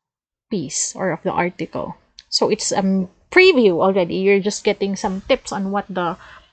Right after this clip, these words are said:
article or what the book is all about. Okay, the next one is reading for main ideas. Okay, so we do that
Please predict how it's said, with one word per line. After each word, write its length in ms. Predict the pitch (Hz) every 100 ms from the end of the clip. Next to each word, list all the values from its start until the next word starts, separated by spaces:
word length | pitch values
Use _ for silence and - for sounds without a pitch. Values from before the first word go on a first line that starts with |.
| _ _
article 640 | 214 214 214 - 202 233 277
or 140 | 208
what 240 | 185 190 180
the 140 | 160
book 360 | 185 185 220 -
is 240 | - 190 -
all 240 | 185 180
about. 360 | 170 170 82 - _ - - - _ _
Okay, 320 | - 240 392 - -
the 100 | 202
next 380 | 202 220 - 269
one 340 | 254 277 311
is 640 | 170 247 269 339 381 - - _ -
reading 540 | 254 294 311 320 339
for 300 | 320 - 233
main 500 | 233 226 233 240 254 _ _ _
ideas. 1080 | 220 220 190 208 247 294 247 170 - - - - _ 190
Okay, 260 | 180 262 - _ _ -
so 200 | - 247
we 400 | 226 240 240 233
do 340 | 190 285 339
that 340 | 233 269 294